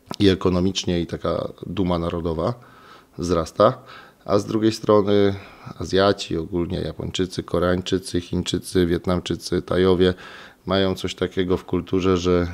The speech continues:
nie krytykuje się, e, nie wiem, rodziców, nauczyciela, władzy, e, dyrektora u siebie w firmie, tylko się po prostu przytakuje, a można sobie swoje myśleć, ale się tego nie wypowiada.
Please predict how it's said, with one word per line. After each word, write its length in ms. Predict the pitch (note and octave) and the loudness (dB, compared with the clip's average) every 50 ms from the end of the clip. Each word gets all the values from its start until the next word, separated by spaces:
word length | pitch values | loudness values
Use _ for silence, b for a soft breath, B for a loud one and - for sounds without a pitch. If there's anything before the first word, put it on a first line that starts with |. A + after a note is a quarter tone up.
| E2 - F2 | -8 -10 -8
nie 360 | E2+ F2+ F#2 F#2+ G2 G2 F#2 | -4 -2 0 2 2 2 0
krytykuje 920 | - - - F2+ F#2+ F2+ - F2+ E2 - - - - G2 G2 F#2+ F#2 F2+ E2+ | 0 0 0 0 0 0 -2 -8 -12 -12 -8 -2 2 4 6 6 6 4 4
się, 440 | - - - - - E2+ F2 F2+ F#2 - B B B B B B B B B B B _ _ - | 0 -2 -2 -2 0 0 0 0 -2 -4 B B B B B B B B B B B _ _ -16
e, 200 | - - - - | -14 -12 -10 -8
nie 160 | - - E2+ | -6 -4 -4
wiem, 100 | E2 D2+ | -4 -2
rodziców, 840 | D#2 E2 F2+ E2+ E2+ F#2+ G2+ F#2 E2+ - - - - F2+ D#2+ D2 - | -2 -2 -2 0 2 4 2 2 2 0 -6 -2 0 0 0 0 0
nauczyciela, 840 | F#2 F#2 F2+ F2 - - F2 - - F#2 F#2 F2 E2+ E2 D#2+ D#2+ D#2+ | 0 0 0 0 0 -2 -2 -2 2 2 4 4 4 2 2 0 -2
władzy, 680 | E2 E2+ F2+ F#2 F#2 F2+ F2+ E2 D#2+ E2+ E2+ E2 D#2+ - - B B B B B B B B B _ - - | -2 2 4 6 6 6 6 4 2 -2 -2 -2 -4 -6 -14 B B B B B B B B B _ -12 -10
e, 100 | - - - - - - - - - - - - - | -8 -8 -8 -10 -10 -12 -12 -12 -12 -14 -16 -12 -12
dyrektora 720 | - - - F#2 F#2 F#2+ F#2 - - G#2+ G2 F#2 F#2 F2+ | -10 -6 -2 2 2 2 4 6 8 8 10 10 8 6
u 100 | F2+ F#2 | 4 4
siebie 280 | - F#2 F2 F2 F2 E2+ | 2 0 0 0 0 -2
w 40 | |
firmie, 580 | - - - F#2 F2+ E2+ E2 D#2 E2 E2 E2 D#2+ | -4 -8 -4 -2 -2 0 0 -2 -4 -2 -4 -4
tylko 220 | - - - - | -6 -10 -8 -8
się 160 | G#2+ - - G2 | -8 -4 -2 -2
po 100 | G2 F#2 | -2 -2
prostu 480 | - F2+ F2 - - F#2 F2 E2+ F2 F2 - - | -2 -4 -4 -2 0 0 0 0 0 -4 -10 -14
przytakuje, 720 | - - E2 - E2+ - - - E2+ E2+ E2+ E2+ F2 D#2+ - B B B B B B B B B B _ _ - - - _ - G3 - | -12 -8 -4 -4 -4 -4 0 0 2 4 4 2 0 -2 -6 B B B B B B B B B B _ _ -18 -18 -18 _ -16 -10 -6
a 40 | |
można 240 | D#2+ E2 E2+ E2 E2+ | -4 -4 -2 -2 -4
sobie 180 | E2 - F2 E2 | -2 -2 -4 -2
swoje 280 | - - F#2+ G2 G#2 | 2 4 6 8 8
myśleć, 440 | A2+ A#2+ A2+ - - G#2 G2+ - - | 8 6 6 4 4 2 2 2 0
ale 160 | E2+ E2 E2 | -2 -2 -2
się 120 | E2 E2+ D2+ | -2 -4 -4
tego 180 | E2+ E2 F2 | -2 -2 0
nie 120 | F2 F2+ F2+ | 0 0 0
wypowiada. 680 | F2+ F2 G2 F#2+ F#2 G2+ G2+ F#2 F#2 F2+ E2+ E2+ E2 | 0 2 4 4 6 6 6 6 6 4 4 2 0